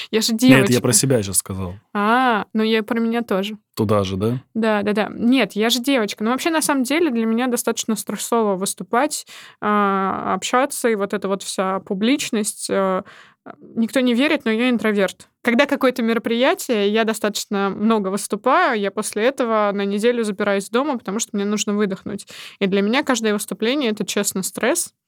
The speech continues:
Speaker 1: потому что я нервничаю, мне кажется, что я говорю какие-то глупости, что я чего-то не знаю. И меня потом очень удивляет, когда люди пишут какие-то восторженные штуки, и я до сих пор очень тяжело на всё это реагирую.
Speaker 2: Как это называется? Это же, это же как это называется? Я забыл.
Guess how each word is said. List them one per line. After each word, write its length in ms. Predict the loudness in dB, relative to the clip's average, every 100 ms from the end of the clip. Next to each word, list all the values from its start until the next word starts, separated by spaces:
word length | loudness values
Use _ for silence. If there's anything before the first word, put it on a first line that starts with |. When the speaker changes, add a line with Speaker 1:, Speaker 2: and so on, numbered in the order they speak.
| _ -20 -20 _
Speaker 1:
потому 280 | -6 -4 -4
что 180 | -2
я 160 | 0 2
нервничаю, 600 | 2 2 2 0 0 0
мне 160 | 0 0
кажется, 300 | -2 -4 -4
что 160 | -4
я 60 | -2
говорю 240 | -2 -4
какие-то 320 | -4 -6 -6
глупости, 460 | -2 0 0 -2 -2
что 180 | -2 -4
я 60 |
чего-то 300 | -4 -4 -6 -4
не 100 | -4
знаю. 500 | -2 -2 -2 -2 -4 -8 -18 -4
И 80 | 0
меня 160 | 2
потом 220 | 2 2
очень 280 | 0 0 -2
удивляет, 480 | -2 0 0 0 0
когда 220 | -4 -2
люди 240 | -2 -2 -2
пишут 340 | -4 -4 -6
какие-то 360 | -6 -4 -4 -4
восторженные 500 | -2 -4 -2 -4 -4
штуки, 360 | -4 -4 -2
и 80 | -2
я 100 | 0
до 280 | -2 0 0
сих 260 | 0 -6
пор 220 | -2 -2 0
очень 300 | -2 -4 -4
тяжело 500 | -4 -4 -2 0 0
на 180 | -2
всё 220 | -4 -6 -6
это 160 | -6
реагирую. 560 | -6 -6 -6 -6 -6 -10 _ _ _
Speaker 2:
Как 180 | 0 2
это 140 | 2
называется? 540 | 2 2 2 2 2 0
Это 120 | 0
же, 180 | 0 0
это 100 | 0
же 120 | -2
как 80 | 0
это 100 | 2
называется? 480 | 2 2 2 0 -2
Я 60 |
забыл. 400 | 0 0 0 -2